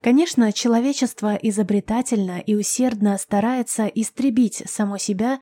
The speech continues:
с момента формирования Homo sapiens как такового. Но ценность жизни,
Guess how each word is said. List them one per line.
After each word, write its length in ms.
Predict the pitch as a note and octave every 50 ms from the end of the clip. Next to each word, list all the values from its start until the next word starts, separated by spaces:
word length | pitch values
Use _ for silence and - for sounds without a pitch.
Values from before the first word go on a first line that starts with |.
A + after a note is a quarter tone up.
| _ _ _
с 120 | - -
момента 460 | A3+ A3 A3 A3 A#3+ C4+ C4 C4 G#3+
формирования 880 | F#3+ - A3 G3 G3 G3 G3+ G3+ F#3+ G3 A3 A#3+ A#3 G#3+ G3+ G3 F#3+ F#3+
Homo 300 | F#3 F#3 G#3 G3+ F#3+ F#3+
sapiens 560 | F#3 - - A#3 B3+ C4 - G#3 F3+ F3 F3 - - - _
как 200 | - A3 G#3 -
такового. 680 | - A3+ - B3 B3+ A3+ A3+ F#3 E3 E3 D#3+ - - _ _ _ _ _ _ _ _ _ _ _ _ _ _ _ _ _
Но 220 | - A3+ A3+ A3
ценность 640 | A3 - - - B3+ B3+ A#3 A3 G3+ G3 - - G3
жизни, 560 | F3 A#3 B3+ C4+ B3+ - G3 F3+ E3 E3